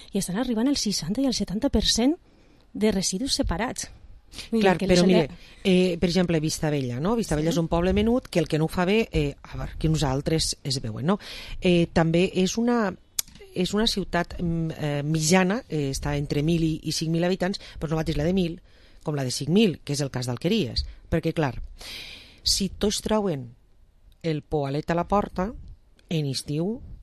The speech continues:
Speaker 2: allò serà, mm, l'olor molesta, com era, hasta que,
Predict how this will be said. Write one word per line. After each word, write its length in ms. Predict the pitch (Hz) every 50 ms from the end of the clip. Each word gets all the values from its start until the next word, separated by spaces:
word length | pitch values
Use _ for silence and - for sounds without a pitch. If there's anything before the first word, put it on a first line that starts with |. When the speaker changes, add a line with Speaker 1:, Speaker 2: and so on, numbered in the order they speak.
| - -
Speaker 2:
allò 300 | - 160 156 135 131 135
serà, 440 | 139 - - 160 151 151 - 233 285 - - - - - - - _ _ _ _ _ _ _ _ _ _ _ - -
mm, 800 | 175 175 165 156 151 151 143 139 135 131 127 127 127 127 127 127 120 - -
l'olor 880 | 165 139 127 120 123 127 123 123 131 143 147 151 156 - - 185 233 226 - - - - - _ - - _ - - - - - - - - - - - -
molesta, 680 | - 170 170 165 160 151 165 180 190 - - - 220 226
com 240 | - - 208 190 185
era, 420 | 196 226 254 277 254 294 320 349 349 - - - - - - - -
hasta 280 | 202 185 - - 175
que, 240 | 170 - 185 202 196